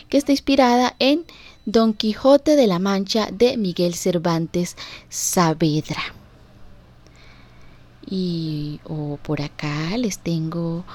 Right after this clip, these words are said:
una de Iron Maiden, The Phantom of the Opera. Esta canción surgió a raíz de la obra literaria Un Mundo Feliz, de Aldous Huxley, un libro que también se los recomiendo mucho, me lo leí el año pasado,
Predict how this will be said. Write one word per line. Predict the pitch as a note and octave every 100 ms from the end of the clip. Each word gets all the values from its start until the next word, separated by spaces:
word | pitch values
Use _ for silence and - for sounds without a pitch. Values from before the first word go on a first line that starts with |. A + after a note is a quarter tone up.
| - -
una | F3 F3 F3
de | E3 D#3+ - F#3 G#3
Iron | A#3 A#3 A3+ G#3+
Maiden, | G3+ F#3 F3 E3 E3 - F#3 - - - - -
The | D#3+ D#3+ -
Phantom | A3 A#3 A#3+ - B3+ B3+ B3
of | G#3 G#3 -
the | F#3 E3+
Opera. | - D#3+ - D#3 - - - - - - - - - -
Esta | F#3 - G#3
canción | C#4 C4 B3 C4
surgió | - A3 G3+ G3 F#3+ G#3 -
a | A#3
raíz | A#3 A3 A#3+
de | C4
la | B3 A3+
obra | G#3+ A3
literaria | A3 G#3+ G#3 G3+ G#3 A3 A3+ - - -
Un | A3+ A#3
Mundo | B3+ B3
Feliz, | B3+ A#3 B3 D#4+ - - - -
de | G#3+ G3+ - -
Aldous | A3+ A3 G#3+ G#3+ A3 - -
Huxley, | F#3+ F3 - E3 D#3+ - - - - - - - -
un | F#3+
libro | F3+ F3+ F3 F3+
que | F#3
también | F#3 D#3 E3 E3+ G3 A3
se | - F#3+
los | E3 E3 E3+
recomiendo | F3 E3+ E3+ E3 D#3+ D#3+
mucho, | F3 B3 C4+ D4+
me | C#4+
lo | F#3 E3+
leí | E3+ D#3+ E3
el | E3
año | E3 D#3+
pasado, | D#3+ E3 - G#3+ B3 B3+ C4+